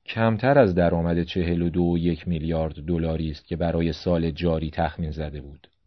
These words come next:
خب، چگونه بناست درآمد نفتی کمتر سهم بیشتری از درآمد کل سال بعد دولت را تأمین کند؟ آن هم وقتی که درآمد کل سال بعد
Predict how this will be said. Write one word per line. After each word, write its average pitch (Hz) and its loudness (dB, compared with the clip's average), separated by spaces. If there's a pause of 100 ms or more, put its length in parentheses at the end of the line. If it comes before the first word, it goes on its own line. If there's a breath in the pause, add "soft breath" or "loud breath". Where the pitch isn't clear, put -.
خب، 92 0
چگونه 95 4
بناست 87 2 (340 soft breath)
درآمد 95 4
نفتی 101 2
کمتر 95 4 (260 soft breath)
سهم 117 4
بیشتری 110 4
از 87 6
درآمد 87 4
کل 87 2
سال 87 2
بعد 82 2
دولت 82 0
را 82 -4
تأمین 78 -6
کند؟ 76 -8 (240)
آن 113 6
هم 107 2
وقتی 104 4
که 95 2
درآمد 95 4
کل 90 4
سال 90 2
بعد 127 0